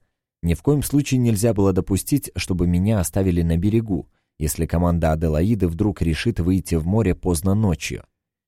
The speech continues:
Перед нашим первым рейсом я проснулся около двух часов по полуночи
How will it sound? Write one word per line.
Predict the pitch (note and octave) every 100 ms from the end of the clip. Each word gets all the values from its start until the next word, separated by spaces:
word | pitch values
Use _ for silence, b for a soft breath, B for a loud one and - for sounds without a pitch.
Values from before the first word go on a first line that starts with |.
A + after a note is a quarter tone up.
| _
Перед | - E2 E2
нашим | F2 - E2+
первым | F2+ F#2 E2+ D#2+
рейсом | F#2 A2 - E2
я | D#2+
проснулся | D#2 E2 - A#2 G2 -
около | G2+ G2 F#2+ E2+
двух | F2+ A#2
часов | - F#2+ - G2 -
по | F2
полуночи | - D#2+ G2+ C3+ A#2+ - A#2+